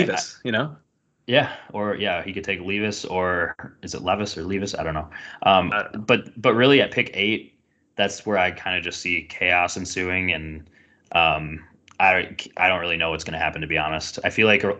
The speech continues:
Speaker 2: a lot of these rookies, uh, rookie running backs after Gibbs, kind of all, it's kind of a, a shit show, if you will. Um,
Speaker 1: Yeah.
Speaker 2: you don't really know, you don't really know who's gonna turn out. There's,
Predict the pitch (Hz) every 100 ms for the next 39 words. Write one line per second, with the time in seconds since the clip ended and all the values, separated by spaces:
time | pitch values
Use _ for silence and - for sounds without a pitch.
0 | 92 92 98 98 80 87 85 90 95 90
1 | - - - 87 85 78 90 92 87 87
2 | 90 95 90 - - 82 85 - 87 80
3 | 87 95 107 123 - - _ _ _ _
4 | - 98 90 92 92 90 90 85 85 -
5 | - _ - - 92 82 82 82 82 -
6 | _ _ _ _ _ - - - - 85
7 | 82 82 85 85 82 82 - - 92 90
8 | - - - - 98 92 95 90 95 92
9 | 98 98 98 95 90 - - 113 110 107
10 | 101 110 113 110 104 - 107 107 98 -
11 | 104 113 113 104 98 92